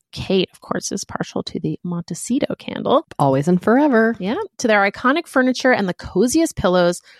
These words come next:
Speaker 1: think clean, effortless, and totally refined. Jenni Kayne Home is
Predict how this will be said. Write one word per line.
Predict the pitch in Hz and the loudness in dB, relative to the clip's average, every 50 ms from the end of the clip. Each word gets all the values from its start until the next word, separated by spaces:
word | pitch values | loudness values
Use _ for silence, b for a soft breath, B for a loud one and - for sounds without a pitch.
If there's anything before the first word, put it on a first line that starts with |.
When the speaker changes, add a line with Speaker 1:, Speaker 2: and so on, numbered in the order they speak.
| b b b b _ _ _ _ _ _ | b b b b _ _ _ _ _ _
Speaker 1:
think | - - - 233 254 247 _ _ _ | -10 -4 -2 -2 -2 -2 _ _ _
clean, | - - - 220 220 226 226 220 208 - | -18 -10 -4 -2 0 2 2 0 0 -2
effortless, | 190 - - - - 190 185 180 - - | -6 -6 -6 -8 -2 0 -2 -2 -2 -4
and | - 185 170 | -6 -8 -8
totally | - - - 196 175 170 170 170 156 | -10 -4 0 2 2 4 4 2 2
refined. | 156 151 - - - - - - - 220 - _ _ _ _ _ _ _ | 0 -2 -2 -4 -6 -6 -6 -12 -14 -14 -14 _ _ _ _ _ _ _
Jenni | - 226 226 262 294 | 0 0 2 2 0
Kayne | - - 311 285 | 0 -2 0 0
Home | 254 208 220 233 220 220 196 | 0 2 2 2 2 2 2
is | - 220 208 | 0 0 -2